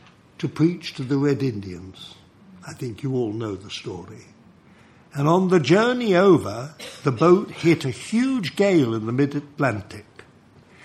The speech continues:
And it looked they, as if the boat was going to go down with everybody on board, and indeed, most of the sailors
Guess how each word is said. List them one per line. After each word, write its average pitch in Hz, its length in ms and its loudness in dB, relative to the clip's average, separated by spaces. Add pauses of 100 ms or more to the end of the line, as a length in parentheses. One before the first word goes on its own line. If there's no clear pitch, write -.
(380)
And 151 140 2
it 160 120 6
looked 214 340 -2
they, 151 400 4
as 131 320 -2
if 196 400 2
the 131 80 -10
boat 151 280 2
was 135 160 -6
going 151 200 0
to - 80 -14
go 139 160 2
down 160 400 0
with 131 140 0
everybody 135 540 -2
on 107 180 -6
board, 156 420 0
and 143 300 2
indeed, 143 800 2
most 143 480 0
of 127 180 -4
the 120 80 -8
sailors 143 840 -6